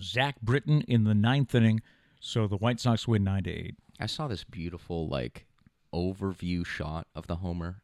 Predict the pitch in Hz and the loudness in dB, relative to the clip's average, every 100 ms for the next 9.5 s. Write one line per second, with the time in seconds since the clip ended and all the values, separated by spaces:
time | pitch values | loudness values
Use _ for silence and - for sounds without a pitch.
0 | _ 85 85 80 90 92 - - 85 76 | _ -6 -6 -6 -8 -8 -8 -6 -6 -4
1 | 92 95 87 - 85 - 78 - 82 87 | -4 -2 -2 -4 -6 -6 -8 -6 -6 -4
2 | 80 82 98 110 - 95 - - 82 80 | -4 -4 -6 -6 -6 -6 -8 -10 -6 -6
3 | 80 90 80 69 71 82 - 87 82 - | -6 -4 -4 -4 -6 -8 -8 -6 -4 -6
4 | 85 - - 80 76 76 80 - 92 98 | -8 -8 -10 -10 -8 -8 -8 -6 -4 -4
5 | 101 - - - 107 104 98 - 80 87 | -6 -8 -14 -6 -2 0 0 -2 -2 -2
6 | 87 - 87 82 78 - 85 82 78 78 | -6 -8 -8 -8 -10 -8 -6 -4 -4 -4
7 | - - - _ _ _ 104 101 - 113 | -6 -12 -14 _ _ _ -6 -6 -4 -6
8 | - - 196 123 82 73 - 95 90 - | -6 -2 2 2 2 -2 -4 -2 -2 -4
9 | 92 - 76 76 | -8 -8 -10 -10